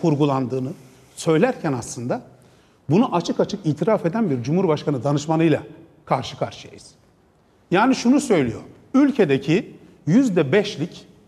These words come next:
üçlük, beşlik ne derseniz deyin, iki milyon, üç milyon, dört milyon vatandaşa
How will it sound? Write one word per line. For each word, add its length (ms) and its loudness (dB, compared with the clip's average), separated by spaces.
üçlük, 460 -2
beşlik 400 -2
ne 120 2
derseniz 380 -6
deyin, 220 -6
iki 240 -2
milyon, 380 -2
üç 220 0
milyon, 280 -4
dört 260 2
milyon 360 2
vatandaşa 640 -2